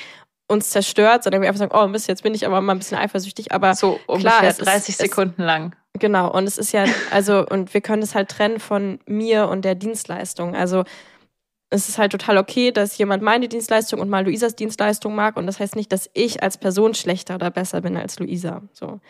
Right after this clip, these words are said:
Speaker 2: Genau.
Speaker 1: Das
Speaker 2: Ich
Speaker 1: ist
Speaker 2: glaube,
Speaker 1: halt
Speaker 2: man darf
Speaker 1: wichtig,
Speaker 2: einfach alles
Speaker 1: trennen
Speaker 2: nicht auf
Speaker 1: zu
Speaker 2: sich
Speaker 1: können.
Speaker 2: beziehen, ob es jetzt positives Feedback ist oder
Speaker 1: Ja.
Speaker 2: negatives Feedback.
Speaker 1: Genau.
Speaker 2: Es gibt ja auch Berichte bei manchen Online-Foren dann über, über dich eventuell und dann steht da irgendwie,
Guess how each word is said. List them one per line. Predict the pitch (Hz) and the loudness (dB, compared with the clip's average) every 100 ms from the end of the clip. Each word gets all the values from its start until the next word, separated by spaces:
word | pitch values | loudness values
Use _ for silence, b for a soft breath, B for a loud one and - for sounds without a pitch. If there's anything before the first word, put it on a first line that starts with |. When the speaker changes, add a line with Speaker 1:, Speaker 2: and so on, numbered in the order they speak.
| b b - | b b -2
Speaker 2:
Genau. | 180 165 165 165 | 0 0 -2 0
Speaker 1:
Das | 196 | 0
Speaker 2:
Ich | 196 | 0
Speaker 1:
ist | 185 | 4
Speaker 2:
glaube, | 190 | 4
Speaker 1:
halt | |
Speaker 2:
man | 196 | 4
darf | 190 196 - | 2 2 2
Speaker 1:
wichtig, | |
Speaker 2:
einfach | 196 202 - | 0 0 0
alles | 208 233 | 0 2
Speaker 1:
trennen | 185 | 0
Speaker 2:
nicht | 185 | 2
auf | 185 | 0
Speaker 1:
zu | |
Speaker 2:
sich | 190 180 | 0 -2
Speaker 1:
können. | 170 | -2
Speaker 2:
beziehen, | 180 208 190 | -2 0 -2
ob | 196 | -2
es | 190 | -4
jetzt | - | -2
positives | - 214 202 202 196 - | 0 0 0 -4 -4 -6
Feedback | 202 190 190 | -2 0 0
ist | 190 | -2
oder | 147 160 | 2 4
Speaker 1:
Ja. | 190 | 4
Speaker 2:
negatives | 202 190 196 190 196 | 2 2 0 -6 -4
Feedback. | - 202 196 196 - | -4 0 0 -2 -6
Speaker 1:
Genau. | 190 190 | -4 -2
Speaker 2:
Es | 190 | 0
gibt | 208 214 | -2 0
ja | 196 | 0
auch | 180 | 0
Berichte | - 190 220 - 185 185 - 202 _ - - - 185 | -2 0 0 2 4 4 2 -4 _ -20 -10 -4 -2
bei | 190 185 | 0 0
manchen | 180 185 - 190 180 | 0 -2 -4 -6 -6
Online-Foren | - 50 - - 196 196 190 190 - 196 185 180 175 | -6 -8 -6 -2 0 2 0 -2 -2 0 2 0 0
dann | 180 190 | -2 0
über, | 185 180 - | 2 2 2
über | - 185 | -2 0
dich | 185 190 - | 0 -2 -2
eventuell | 180 185 - 185 185 175 | -2 -2 0 2 4 4
und | 175 175 - B B B | 0 -4 -8 B B B
dann | - 180 | -4 -2
steht | - 196 185 | 0 2 2
da | - | 2
irgendwie, | 180 180 175 175 | 2 0 -2 -6